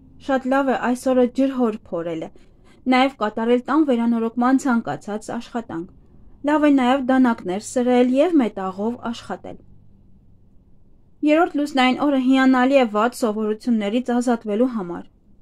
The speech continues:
Օրինակ, ծխելը թողնելը շատ ավելի հեշտ կլինի, քան մյուս օրերին։ Այսօրը զգայուն են գլխի հետևի մասը, կոկորդը, ականջները, որոնց բուժումը կտրականապես հակացուցված է այսօր։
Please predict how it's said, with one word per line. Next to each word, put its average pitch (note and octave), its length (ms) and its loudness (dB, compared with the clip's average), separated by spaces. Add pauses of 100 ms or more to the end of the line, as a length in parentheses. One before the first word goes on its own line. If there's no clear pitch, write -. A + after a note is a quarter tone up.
Օրինակ, D4+ 460 4 (500)
ծխելը D4+ 340 2
թողնելը C#4 460 2
շատ B3 280 0
ավելի A#3+ 300 2
հեշտ C#4 280 -2
կլինի, F#3 300 -6
քան D#4+ 260 6
մյուս C4 320 6
օրերին։ F#3 400 -6 (680)
Այսօրը D#4+ 360 2
զգայուն A3+ 420 2
են G3 160 -2
գլխի B3 360 -2
հետևի A#3 460 -2
մասը, A#3+ 420 0 (180)
կոկորդը, B3 640 -2 (180)
ականջները, A3+ 800 0 (560)
որոնց B3 360 4
բուժումը A#3 500 4
կտրականապես G#3+ 1000 -4
հակացուցված - 840 -12
է - 100 -20
այսօր։ - 380 -20